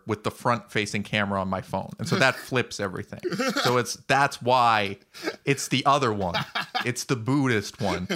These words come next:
Speaker 1: But it, when I took, when I took the picture <laughs>
Speaker 2: I got fucked. I'd like, I'd like to, you know, like, uh, well, you know how you, we talk about, like, the erasure of history? I think it will be kind of funny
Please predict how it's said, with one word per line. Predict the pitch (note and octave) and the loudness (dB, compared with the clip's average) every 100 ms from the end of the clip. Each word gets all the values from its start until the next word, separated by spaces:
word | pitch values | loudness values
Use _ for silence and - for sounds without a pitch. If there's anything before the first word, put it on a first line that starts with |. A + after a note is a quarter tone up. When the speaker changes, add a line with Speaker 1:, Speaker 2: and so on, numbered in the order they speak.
| - G#3+ - G#3+ - - | -4 -4 -4 -6 -4 0
Speaker 1:
But | A#2 | 2
it, | A#2 A2+ | 2 2
when | B2 A#2+ | 2 2
I | A#2 B2 C3 | 4 4 4
took, | - C3 A#2 | 0 -2 0
when | B2 | 2
I | B2 | 2
took | - F3+ | 0 -4
the | - | -4
picture | G#2 C#3 - - E3+ - - _ _ _ - | -2 -2 -2 -4 -4 -4 -10 _ _ _ -10
<laughs> | - - - _ C#3+ | -8 -10 -12 _ -8
Speaker 2:
I | C3+ | -4
got | C3 - | -4 -6
fucked. | - C#3+ C3 - - | -8 -2 -2 -2 -4
I'd | C#3 | -4
like, | D3+ F3+ - - - - | -2 -4 -4 -12 -18 -8
I'd | - D3 | -4 -4
like | C#3+ F#3 - | -2 -4 -4
to, | G#3+ F#3 D3+ A#2+ - | -2 0 0 -4 -10
you | - B2+ | -8 -6
know, | B2+ | -4
like, | A2 - | -6 -6
uh, | A#2 G#2 - - - - | -4 -4 -8 -14 -14 -12
well, | A#2 B2+ | -8 -4
you | C#3 | -2
know | |
how | C#3+ | -2
you, | C3+ G#2 B2+ | -4 -6 -8
we | A#2 | -6
talk | - B2+ | -2 -2
about, | A#2+ | 0
like, | A#2 A2 | -2 -2
the | A#2+ G#2 | -4 -2
erasure | G#2+ A2 - A#2 | -2 -2 -2 -4
of | G#2+ | -4
history? | A#2+ G#2+ - A#2+ B2 | -6 -8 -8 -8 -6
I | G#2+ | -6
think | C3+ B2 | -6 -6
it | - | -4
will | A#2 | -2
be | B2+ B2+ | -2 -6
kind | - A#2 A#2+ | -6 -6 -6
of | A#2 | -8
funny | - G#2+ G#2+ B2 | -8 -8 -6 -8